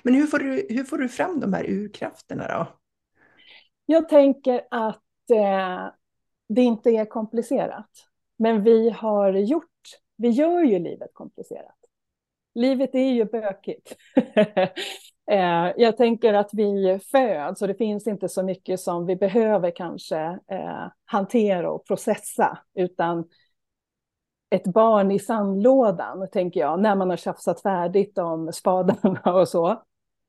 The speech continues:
Speaker 2: tänker jag, på riktigt uttrycker sina sanna urkrafter.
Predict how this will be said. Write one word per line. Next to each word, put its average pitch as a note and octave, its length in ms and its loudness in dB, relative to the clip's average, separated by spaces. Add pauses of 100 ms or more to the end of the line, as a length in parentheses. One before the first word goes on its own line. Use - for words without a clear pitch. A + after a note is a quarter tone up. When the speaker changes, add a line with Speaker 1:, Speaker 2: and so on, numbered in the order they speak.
(280)
Speaker 2:
tänker G3+ 320 -4
jag, F3 360 0 (600)
på B3+ 80 8
riktigt G#3 480 2
uttrycker G3+ 560 -2
sina E3 300 -10
sanna C#3+ 360 -12
urkrafter. - 760 -16